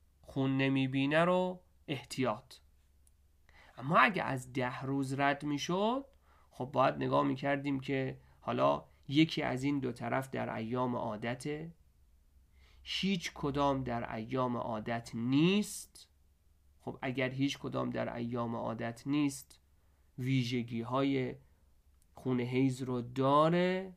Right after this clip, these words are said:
یا نداره، این تقسیم رو مطرح کردیم. حالا تقسیم بعدی این بود که یکی از دو طرف در ایام عادت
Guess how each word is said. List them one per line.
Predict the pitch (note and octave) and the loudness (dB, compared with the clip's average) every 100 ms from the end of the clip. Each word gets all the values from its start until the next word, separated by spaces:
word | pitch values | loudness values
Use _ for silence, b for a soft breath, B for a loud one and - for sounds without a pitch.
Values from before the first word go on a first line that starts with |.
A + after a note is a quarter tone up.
| _ - | _ -10
یا | A#2+ A2+ A#2 | -4 -2 0
نداره، | A#2 B2 D3+ E3+ G3 G3 G3+ G#3 G3+ G#3 G#3 _ _ _ _ _ _ | 0 6 6 8 10 10 8 4 2 -2 -10 _ _ _ _ _ _
این | D3+ A#2+ | -6 -4
تقسیم | C3+ - - F#3 | -4 -4 -4 0
رو | G3 | 2
مطرح | G3+ F#3+ G3+ G3 | 2 0 0 -2
کردیم. | F3+ G#3 G3+ G3+ G#3 G#3 b b b b b b | 0 -2 -2 -2 -4 -6 b b b b b b
حالا | - D#3+ F3 F3 - - _ _ _ _ _ | 4 6 6 4 -4 -20 _ _ _ _ _
تقسیم | - B2 - D#3+ D3+ | -10 -8 2 4 4
بعدی | C3+ C3 C3 | 2 0 2
این | D3 D3 | 2 2
بود | C#3 C3+ | 0 -6
که | - C#3 C#3 C#3 D3 - - - - _ _ _ _ _ _ _ _ D3 | -2 0 0 -4 -10 -20 -20 -20 -20 _ _ _ _ _ _ _ _ -6
یکی | C3 D#3 G3+ - A3 A3+ | 2 6 6 4 0 0
از | F3+ G3+ F3 | 0 -2 0
دو | G3 | -2
طرف | F#3 F#3 F3+ F3+ | 2 2 2 0
در | F#3 F3+ - | -2 -2 -2
ایام | F3+ E3+ E3+ E3+ E3+ | -2 0 2 2 2
عادت | - E3+ E3 E3+ F3 F3+ - | 0 0 2 4 2 2 -8